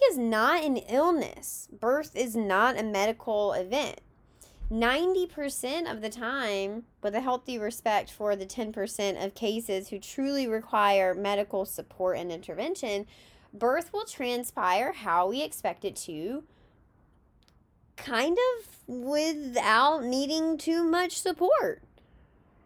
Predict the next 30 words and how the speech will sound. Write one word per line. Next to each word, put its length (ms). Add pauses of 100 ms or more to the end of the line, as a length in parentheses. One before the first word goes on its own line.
(140)
right? 320 (160)
If 100
you 100
think 160
about 280
it, 240
it's 340
true. 480 (1700)
You're 160
doing 240
a 140
very 360
natural 360
thing 260
that 200 (260)
billions 540
of 100
women 420
have 400
done 340
before 400
you. 480 (800)
Truly, 500
take 260
a 60
moment 360
to 80
think 260
about 340
that. 300